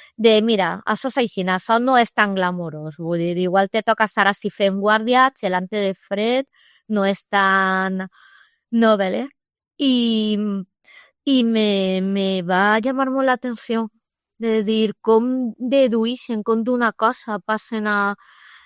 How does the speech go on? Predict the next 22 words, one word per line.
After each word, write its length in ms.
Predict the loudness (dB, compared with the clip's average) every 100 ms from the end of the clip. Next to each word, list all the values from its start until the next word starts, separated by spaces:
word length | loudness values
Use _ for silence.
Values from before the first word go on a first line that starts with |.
| _
a 160 | 4 4
una 240 | 4 2
altra, 220 | 0 0
i 60 | -2
també 320 | 0 -2 2 0
el 100 | 0
fet 260 | -2 2
de 140 | 4 4
donar-li 480 | 2 2 0 0 0
un 180 | 0 0
punt 260 | -2 -4 0
de 180 | 0 0
persona 500 | -2 -4 -6 -4 -2
normal, 460 | -4 -4 -4 -4 -8 _ _ _ _ _
que 120 | 0 0
té 220 | 2 2
un 160 | 2 2
treball 340 | 2 4 4
molt 400 | 2 -2 -2 -2
curiós, 680 | -4 -2 0 0 -2 -10 -18 _
molt 340 | -2 0 0
interessant, 760 | -4 -4 -4 -6 -4 -4 -4 -6